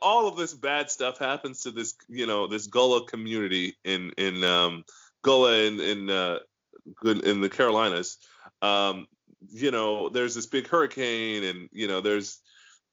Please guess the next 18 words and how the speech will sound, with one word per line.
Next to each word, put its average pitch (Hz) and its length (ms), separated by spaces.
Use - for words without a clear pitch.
basically, 135 920
they're 147 340
dealing 143 640
with 104 500
it, - 240
it, 190 220
it's - 180
a, 196 320
it's 156 160
a 147 140
beautiful 165 600
kind 135 260
of 107 80
romantic 113 720
story 101 720
about 92 760
a 98 100
community, 95 760